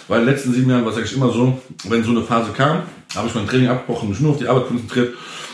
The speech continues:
Und diesmal habe ich sozusagen meine Videos abgebrochen und meine Videoreihe erst später fortsetzen können. Aber jetzt, ähm, also das Video ist, wie gesagt, eigentlich schon eine Rechtfertigung, wo waren die Videos.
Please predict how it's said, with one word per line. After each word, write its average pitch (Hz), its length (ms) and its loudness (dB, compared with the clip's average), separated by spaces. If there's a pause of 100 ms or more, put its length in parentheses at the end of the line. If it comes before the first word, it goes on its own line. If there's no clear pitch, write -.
(160)
Und 101 100 -2
diesmal 123 240 4
habe 101 100 0
ich 104 60 0
sozusagen 98 220 0
meine 98 180 0
Videos 98 240 -2
abgebrochen 113 540 -2 (340)
und 98 240 -2
meine 98 160 0
Videoreihe 104 1160 0
erst 98 300 2
später 104 440 -2
fortsetzen 85 520 -6
können. - 200 -12 (1400)
Aber 117 200 2
jetzt, - 280 -2
ähm, 107 640 -2
also 120 160 2
das 117 200 0
Video 160 120 4
ist, - 240 -6
wie 123 80 -4
gesagt, 131 180 2
eigentlich 135 160 2
schon 139 100 0
eine 123 100 2
Rechtfertigung, 127 480 0
wo 107 60 -2
waren 117 220 0
die 117 80 0
Videos. 117 260 0